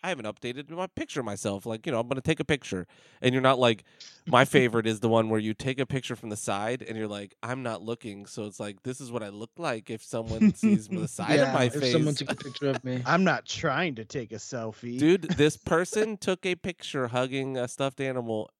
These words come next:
Speaker 1: uh, like, pretending to sleep of themselves. <laughs> And I
Speaker 3: Oh,
Speaker 1: thought,
Speaker 3: yeah, those are always
Speaker 1: I thought,
Speaker 3: great.
Speaker 1: "Oh, no, we've gone too far."
Speaker 2: <laughs> Speaking of which, dude, there's a guy I fo-, an Apex player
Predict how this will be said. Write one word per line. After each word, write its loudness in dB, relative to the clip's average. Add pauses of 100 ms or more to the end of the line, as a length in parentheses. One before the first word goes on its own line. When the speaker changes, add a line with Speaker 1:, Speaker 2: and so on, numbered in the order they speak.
(100)
Speaker 1:
uh, 0
like, -4 (200)
pretending -2
to -6
sleep -4 (120)
of 2
themselves. -2 (320)
<laughs> -14 (760)
And 0
I 4
Speaker 3:
Oh, 0
Speaker 1:
thought, 4
Speaker 3:
yeah, 0
those -2
are 4
always 2
Speaker 1:
I 8
thought, 6
Speaker 3:
great. 0
Speaker 1:
"Oh, 6
no, 2 (480)
we've 4
gone 8
too 2
far." 4 (280)
Speaker 2:
<laughs> -20
Speaking 2
of -2
which, 0 (300)
dude, 2 (340)
there's 4
a 4
guy 4
I 0
fo-, -4
an -2
Apex -2
player 0